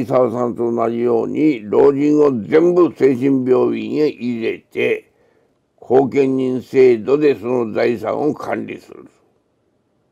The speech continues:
これを厚生労働省の中の、えー、老健局というのがある。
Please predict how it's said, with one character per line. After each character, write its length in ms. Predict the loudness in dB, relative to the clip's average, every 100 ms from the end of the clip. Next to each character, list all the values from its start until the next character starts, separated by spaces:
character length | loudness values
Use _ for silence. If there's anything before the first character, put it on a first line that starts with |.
| _ _ _ _ _ _ _ _ _ _ _ _ _ _ _ _
こ 160 | 2
れ 140 | 4 6
を 360 | 6 4 0 _ _ _ _ _ _ _ _
厚 420 | 0 4 4 2 0
生 320 | 2 4 2
労 380 | 0 2 4 2
働 420 | 2 2 2 0
省 180 | -4 -4
の 200 | -4 -6
中 440 | -6 -6 0 2
の、 280 | 2 0 -4 _ _ _ _ _ _ _ _ _ _ _ _ _ _ _ _ _ _ _ _ _ _ _
え 400 | -4 0 4 2
ー、 60 | 4
老 440 | 4 6 6 4
健 520 | 2 2 2 2 0
局 360 | 0 0 2 0
と 120 | -2
い 100 | -6
う 20 |
の 80 | -10
が 100 | -14
あ 40 |
る。 60 | -16